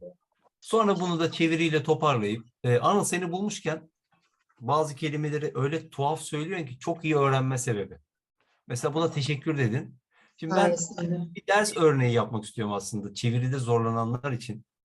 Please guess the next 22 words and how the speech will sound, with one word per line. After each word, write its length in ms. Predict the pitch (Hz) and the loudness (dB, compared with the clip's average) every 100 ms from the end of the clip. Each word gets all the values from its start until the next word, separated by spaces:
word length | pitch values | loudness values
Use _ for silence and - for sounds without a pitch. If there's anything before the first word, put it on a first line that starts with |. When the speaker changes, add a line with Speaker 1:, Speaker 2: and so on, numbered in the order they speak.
| _ _ _ | _ _ _
Speaker 1:
Anıl'ın 440 | 139 156 175 185 160 | 2 2 2 0 0
ne 120 | 202 | 0
kadar 300 | 196 180 165 | 2 2 0
kötü 240 | 165 165 | -4 -6
bir 60 | 165 | -4
çeviri 280 | - 160 165 | 0 2 2
yaptığını 280 | 156 156 160 | 0 -2 -4
herkes 300 | 156 156 147 | -2 -4 -2
gördü 260 | 156 165 | -2 -2
mü? 160 | 131 - - _ _ _ _ _ - 131 | -6 -8 -18 _ _ _ _ _ -2 0
Ne 120 | 156 | -2
kadar 240 | 170 160 | 0 2
az 200 | 160 160 | 2 0
kelime 540 | - 143 143 160 151 131 | -4 -4 -2 0 -2 -4
bilip 360 | 139 156 - | -6 -6 -8
bu 100 | 131 | -10
kelimeleri 460 | 123 147 151 151 143 | -4 -4 -2 -2 0
yorumlamadığını 640 | 127 139 147 147 139 139 | 0 2 0 -2 -2 -2
da 60 | 139 | -4
gördüm. 340 | 143 139 110 147 | -4 -4 -4 -4
Anıl 300 | 165 156 165 | -4 -4 -4
burada 420 | 170 120 185 | -2 -2 -4